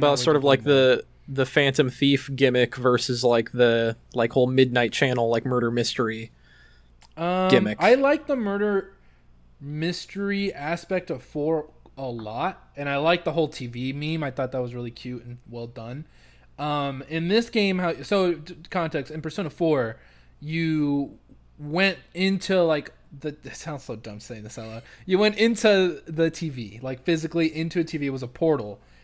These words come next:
Speaker 2: into this other world where you were trying to solve this, like, serial killer murder mystery bullshit. And in four and five, um,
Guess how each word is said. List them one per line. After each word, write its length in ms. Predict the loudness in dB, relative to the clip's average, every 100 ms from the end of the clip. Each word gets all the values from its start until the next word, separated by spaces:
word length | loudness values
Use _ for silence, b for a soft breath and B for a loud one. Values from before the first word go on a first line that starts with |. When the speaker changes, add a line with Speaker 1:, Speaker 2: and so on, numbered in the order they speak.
| b
Speaker 2:
into 260 | -6 -2 0
this 200 | -2 0
other 220 | -2 0 2
world 480 | 2 2 0 -2 -10 b b
where 100 | -6
you 60 | -6
were 60 | -4
trying 220 | -4 -4
to 60 |
solve 540 | -4 0 2 2 -2 -8 b b b
this, 320 | -6 -6 -6 -6
like, 180 | -8
serial 400 | -6 -4 -2 -4
killer 340 | -6 -6 -4 -4
murder 260 | -6 -8 -8
mystery 380 | -10 -10 -10
bullshit. 420 | -10 -10 -12 -16 -20 -20 b b b b -6
And 160 | -4
in 180 | -4 -6 2
four 600 | 4 6 4 2 0 -4
and 160 | -10 -2
five, 500 | 2 4 2 -2 -8 -20 _ _ _ _ -8
um, 720 | -4 -4 -4 -6 -8 -12